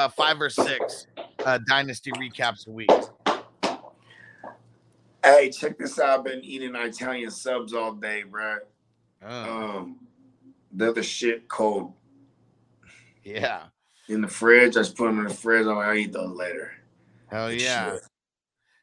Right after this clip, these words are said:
Speaker 1: And Chewy said, uh, just got offered Hopkins and Pitts for Hill and Hawkinson. I hate it.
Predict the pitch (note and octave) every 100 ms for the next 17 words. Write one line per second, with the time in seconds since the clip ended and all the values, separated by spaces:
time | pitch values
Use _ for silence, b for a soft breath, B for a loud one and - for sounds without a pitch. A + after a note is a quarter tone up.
0 | _ A2+ A#2 A2+ - F3 D#3+ C#3+ - D3
1 | C#3 C3+ C3 B2+ B2 A#2 C3 A#2 C3+ C3+
2 | C3+ - C3 A#2+ C3 C3+ C#3+ C3 B2 A#2
3 | C#3 C3+ B2+ - - A#2+ C3 C3 B2 A2+
4 | A2+ A2+ - G#2+ F2+ G2 F#2 F#2 F#2+ A#2+
5 | A2 F#2 F2 _ - _ _ _ _